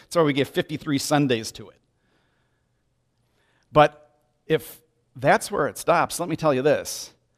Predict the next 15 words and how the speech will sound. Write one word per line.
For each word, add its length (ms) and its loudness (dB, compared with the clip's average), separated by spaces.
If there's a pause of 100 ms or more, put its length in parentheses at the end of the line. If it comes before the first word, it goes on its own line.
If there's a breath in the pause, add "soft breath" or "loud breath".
(260)
I 140 2
know 120 2
people 340 -4
who 120 0
have 180 2
a 40 0
lot 340 0
of 140 -2
knowledge 600 2
of 120 -2
this 180 -10
book 360 -4 (720)
who 100 -8
are 100 -8
scoundrels. 760 -12